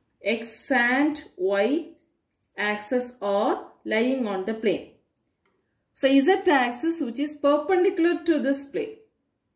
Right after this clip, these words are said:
So we can draw the Z axis here. This is Z.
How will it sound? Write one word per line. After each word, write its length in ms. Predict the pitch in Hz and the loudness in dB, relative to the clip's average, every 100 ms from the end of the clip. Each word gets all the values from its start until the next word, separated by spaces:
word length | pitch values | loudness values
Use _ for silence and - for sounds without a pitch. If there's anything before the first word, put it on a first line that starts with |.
| _ _ _ _ _ _ _ _ | _ _ _ _ _ _ _ _
So 140 | 214 | -8
we 80 | 214 | -4
can 240 | 226 220 | 0 0
draw 260 | 208 214 220 | 0 0 2
the 140 | 214 190 | 0 0
Z 100 | 208 202 | -4 -4
axis 420 | 202 196 - - | -4 -4 -6 -8
here. 280 | - 370 - - _ _ _ _ _ _ _ _ _ _ _ _ _ _ _ _ _ _ | -6 -8 -10 -18 _ _ _ _ _ _ _ _ _ _ _ _ _ _ _ _ _ _
This 140 | 208 220 | -8 -6
is 220 | 247 240 | -6 -6
Z. 240 | - - | -8 -8